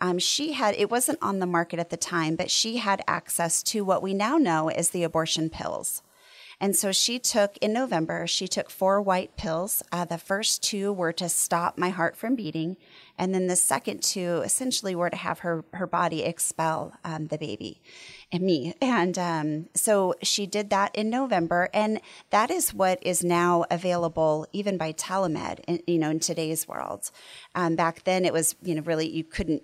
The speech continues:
you had to have connections to get it. And so that was in November. Um, to her surprise, in December, she found out she was still pregnant with me. Uh, so then she went in, uh, to the hospital and she had a D N C abortion procedure.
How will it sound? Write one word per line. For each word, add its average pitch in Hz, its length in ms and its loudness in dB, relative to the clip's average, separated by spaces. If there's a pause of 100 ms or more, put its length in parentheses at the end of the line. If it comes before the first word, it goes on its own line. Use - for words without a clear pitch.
(100)
you 196 120 -2
had 226 180 4
to 214 80 4
have 226 160 0
connections - 640 -4
to 175 140 -2
get - 220 -6
it. - 260 -2 (380)
And 190 120 0
so 202 120 0
that 202 220 4
was 220 180 2
in 214 160 2
November. 208 680 2 (140)
Um, 175 180 2
to 196 100 0
her 214 180 0
surprise, 196 640 2
in 190 180 0
December, 185 440 0
she 190 200 -2
found 170 200 -2
out 165 160 -2
she - 140 0
was 165 120 -2
still 233 300 2
pregnant 170 440 -4
with 226 200 -6
me. 175 300 -2 (440)
Uh, 180 140 0
so 196 160 2
then 190 180 2
she 202 220 0
went 175 200 0
in, 175 440 2
uh, 170 140 0
to 185 200 -2
the 185 80 4
hospital 165 640 0
and 165 160 0
she 165 180 0
had 160 400 0
a 160 160 -2
D 165 220 -4
N 160 140 2
C 160 240 2
abortion 147 440 -2
procedure. - 680 -6